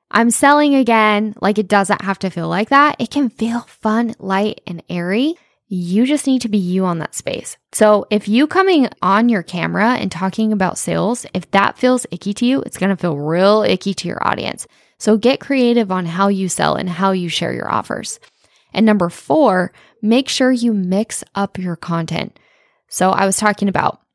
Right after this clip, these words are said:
making sure you're creating content that consumers can consume from left to right and also content that they can swipe from top to bottom, because everyone consumes content differently, and test that out with your audience and see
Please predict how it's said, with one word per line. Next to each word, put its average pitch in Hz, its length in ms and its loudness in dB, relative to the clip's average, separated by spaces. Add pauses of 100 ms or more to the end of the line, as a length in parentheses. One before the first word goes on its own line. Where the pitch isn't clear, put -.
(300)
making 202 360 -2
sure 233 160 2
you're 214 180 4
creating 190 380 -2
content 196 560 -2
that 180 420 0
consumers 180 540 -2
can 175 400 -8
consume 175 500 -6
from 175 220 -6
left 170 220 -4
to 175 100 -6
right 190 320 2 (340)
and - 200 -4
also 240 240 4
content 247 500 2
that 202 160 -2
they 190 160 0
can 185 320 -4
swipe 185 400 -2
from 175 400 -2 (160)
top 180 240 -2
to - 140 -8
bottom, 160 420 -6 (160)
because 185 300 -6 (120)
everyone 226 400 4
consumes 196 460 -2
content 175 400 -6
differently, 240 580 -2 (160)
and 233 140 0
test - 240 -4
that 277 160 0
out 262 140 0
with 240 120 -4
your 240 140 2
audience 214 420 2
and 185 160 -2
see 220 300 0